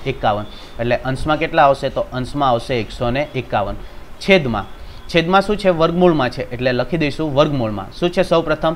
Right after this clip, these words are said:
સિગ્મા એક્સ માઇનસ એક્સ બાર હોલ સ્ક્વેર. તો આપણે એક્સ માઇનસ એક્સ બાર હોલ સ્ક્વેર શોધ્યું છે અને એનો સરવાળો. તો એનો સરવાળો કેટલો છે?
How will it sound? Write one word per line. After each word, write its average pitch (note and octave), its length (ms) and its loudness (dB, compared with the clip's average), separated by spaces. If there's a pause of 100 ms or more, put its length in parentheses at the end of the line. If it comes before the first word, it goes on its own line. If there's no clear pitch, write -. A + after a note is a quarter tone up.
(380)
સિગ્મા F#3+ 680 4
એક્સ F#3 280 2
માઇનસ E3+ 480 2
એક્સ D3 240 0
બાર D#3+ 220 6
હોલ D3+ 320 6
સ્ક્વેર. - 360 -4 (160)
તો C3+ 60 4
આપણે D3+ 280 2
એક્સ D#3 220 2
માઇનસ D#3+ 260 0
એક્સ C#3+ 200 -4
બાર D#3+ 140 6
હોલ C#3 200 0
સ્ક્વેર D#3+ 300 0
શોધ્યું C#3+ 320 0
છે C3+ 100 -2
અને B2 220 0
એનો D3 160 4
સરવાળો. C#3 460 4
તો A#2+ 100 -4
એનો B2 160 -2
સરવાળો D3 340 2
કેટલો E3 280 0
છે? A2 160 -6